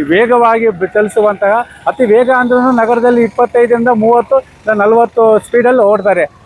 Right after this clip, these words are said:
ಆದ್ರೆ ಆ ಒಂದು ರಸ್ತೆ ಸುರಕ್ಷತೆಯ ಪ್ರ-, ಪ್ರಕಾರ ಏನು ಆ ಲೋಕೋಪಯೋಗಿ ಇಲಾಖೆಯಿಂದ ಈ ಉಬ್ಬುಗಳನ್ನು, ಆ, ಅಳವಡಿಸಿದರೆ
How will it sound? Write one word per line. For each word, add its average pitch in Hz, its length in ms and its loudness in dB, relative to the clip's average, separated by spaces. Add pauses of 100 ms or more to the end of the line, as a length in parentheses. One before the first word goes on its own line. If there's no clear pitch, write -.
(160)
ಆದ್ರೆ 214 320 0 (440)
ಆ 180 160 2
ಒಂದು 233 480 0 (180)
ರಸ್ತೆ 233 360 -2
ಸುರಕ್ಷತೆಯ 220 680 -2
ಪ್ರ-, 185 920 0
ಪ್ರಕಾರ 196 380 0 (520)
ಏನು 233 280 0 (540)
ಆ 160 80 2
ಲೋಕೋಪಯೋಗಿ 226 680 0
ಇಲಾಖೆಯಿಂದ 208 680 0 (440)
ಈ 190 60 2
ಉಬ್ಬುಗಳನ್ನು, 233 720 0 (420)
ಆ, 175 280 2
ಅಳವಡಿಸಿದರೆ 208 600 0